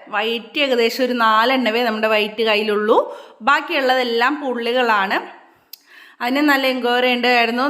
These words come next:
നമ്മുടെ ഗ്രാമപ്രിയ കോഴിക്ക് നല്ല എൻക്വയറി ഉണ്ടായിരുന്നു. കഴിഞ്ഞ പ്രാവശ്യം വന്നത് നമുക്കൊരു നൂറ്റമ്പതോളം നമുക്ക് കഴിഞ്ഞ പ്രാവശ്യം, ആ, കഴിഞ്ഞ ആഴ്ച വന്നിട്ടുണ്ടായിരുന്നു. കഴിഞ്ഞ ആഴ്ച, കഴിഞ്ഞ ആഴ്ച നമ്മൾ എടുത്തിരുന്നത്.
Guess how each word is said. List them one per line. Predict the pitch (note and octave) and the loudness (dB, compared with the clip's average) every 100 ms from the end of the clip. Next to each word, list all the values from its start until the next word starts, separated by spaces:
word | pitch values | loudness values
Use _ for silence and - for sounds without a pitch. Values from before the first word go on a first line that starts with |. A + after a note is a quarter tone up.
| D4 | 0
നമ്മുടെ | B3 A#3+ A#3+ | 0 0 -2
ഗ്രാമപ്രിയ | A#3 A3+ A3+ A3+ A3+ A3+ | 0 0 0 -2 -4 -2
കോഴിക്ക് | A#3 A#3 C4+ | -4 -2 -2
നല്ല | C4+ A3+ | -2 -2
എൻക്വയറി | A3 G#3+ G#3+ A3+ | -4 -4 -2 -2
ഉണ്ടായിരുന്നു. | A3+ G#3 G3+ G#3+ C#4+ - - - A#3+ | 0 0 0 0 -2 -2 -14 -8 -2
കഴിഞ്ഞ | B3 | 0
പ്രാവശ്യം | A#3+ A#3+ C4+ C4 | 0 -2 -2 -2
വന്നത് | B3 A#3+ | -2 -4
നമുക്കൊരു | B3+ B3+ B3+ | -4 -2 -2
നൂറ്റമ്പതോളം | B3 A#3+ A#3+ B3 B3 B3+ B3 C4+ | -2 -2 -2 0 2 4 4 2
നമുക്ക് | C4 B3+ C#4 | 0 -2 -2
കഴിഞ്ഞ | B3 A#3+ | -2 -2
പ്രാവശ്യം, | A#3+ A#3 C4+ A#3+ | -4 -2 -2 -2
ആ, | A#3 A3 | -2 -2
കഴിഞ്ഞ | A#3+ B3 C#4 B3+ | 0 2 2 2
ആഴ്ച | A#3+ C4 B3 | 0 -4 -4
വന്നിട്ടുണ്ടായിരുന്നു. | A#3 A#3 A3+ G3 G3 B3 C4+ | -4 -8 -4 -4 -4 -4 -2
കഴിഞ്ഞ | A3+ A#3 A3+ | -2 -2 -2
ആഴ്ച, | A3 A3+ B3 A3+ | -2 -4 -4 -2
കഴിഞ്ഞ | A#3 C#4 | 0 0
ആഴ്ച | A#3+ C4+ | 0 -2
നമ്മൾ | A3+ A3+ | -4 -6
എടുത്തിരുന്നത്. | G#3 G3 F#3+ G#3+ | -8 -10 -6 -2